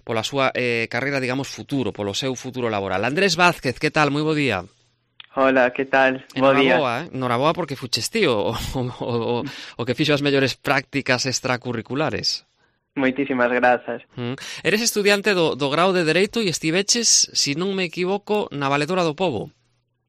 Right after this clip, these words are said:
Speaker 2: Efectivamente, son estudante de terceiro de Dereito, eh, na Facultade de Santiago de Compostela e fixen as prácticas na oficina da Valedora do Pobo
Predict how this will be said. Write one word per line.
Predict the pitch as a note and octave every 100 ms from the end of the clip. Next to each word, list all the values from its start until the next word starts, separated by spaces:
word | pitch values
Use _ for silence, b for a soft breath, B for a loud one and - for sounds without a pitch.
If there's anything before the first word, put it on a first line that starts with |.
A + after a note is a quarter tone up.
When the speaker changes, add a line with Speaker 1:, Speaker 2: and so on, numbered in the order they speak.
| _ _ _ -
Speaker 2:
Efectivamente, | C#3 C3+ C3+ C#3+ C3+ C3 B2 B2
son | A#2+ C3+ C3
estudante | C3 C#3 C3 C3 C3+
de | C3
terceiro | C3 - C3+ C3+
de | C3
Dereito, | C#3 D3+ D#3+ D#3 E3 E3
eh, | B2+ A#2+ A#2+
na | A#2+ B2
Facultade | - B2+ B2+ B2+ B2+
de |
Santiago | C3+ C#3 C#3
de | C#3
Compostela | C#3+ C#3 D#3+ D#3+ D#3+ F3 _ b b _ _ _
e | - C#3
fixen | C#3 C3+ C#3
as | C#3 C#3 C#3
prácticas | - D#3 D3+ D3+ C#3+ D3+ D3
na | C3+ B2 B2 -
oficina | C3 - B2 C#3 C3+
da |
Valedora | C#3 C#3 C3+ C#3 C#3
do | C#3 C#3
Pobo | E3 D#3+ E3+